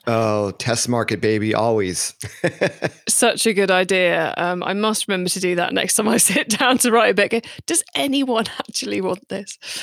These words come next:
Speaker 2: Um,
Speaker 1: Yeah, in fact, I, there's, if, for any of those curious, because I recommend that every, every business should have a book. Every business owner should be an author. There's a platform called Publishizer that I used. I did not have the book written.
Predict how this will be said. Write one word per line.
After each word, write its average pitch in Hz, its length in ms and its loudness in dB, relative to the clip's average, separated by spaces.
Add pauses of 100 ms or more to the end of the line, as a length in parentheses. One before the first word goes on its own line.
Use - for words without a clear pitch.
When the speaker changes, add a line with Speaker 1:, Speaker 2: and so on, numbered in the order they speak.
(220)
Speaker 2:
Um, 240 260 4
Speaker 1:
Yeah, 170 200 6
in 139 80 2
fact, 156 360 0
I, 143 220 0
there's, 147 280 0
if, 147 220 -2
for 160 120 0
any 196 180 0
of 226 60 0
those 175 160 2
curious, 120 640 0 (240)
because 131 320 -2
I 127 140 -2
recommend 135 400 0
that 117 100 -2
every, 117 580 -2 (160)
every 147 200 2
business 107 320 0
should 101 120 -2
have 95 120 -2
a 92 60 -2
book. 90 340 -4
Every 110 160 0
business 98 360 -2
owner 98 140 -2
should - 100 -8
be 101 100 0
an 92 60 -2
author. 92 360 -2 (540)
There's 120 140 2
a 160 60 0
platform 147 420 0
called 151 220 -2
Publishizer 107 640 0
that 95 120 0
I 95 40 2
used. 90 460 -2 (500)
I 123 80 2
did 120 100 4
not 147 160 4
have 156 140 0
the 156 60 2
book 156 180 2
written. 160 360 0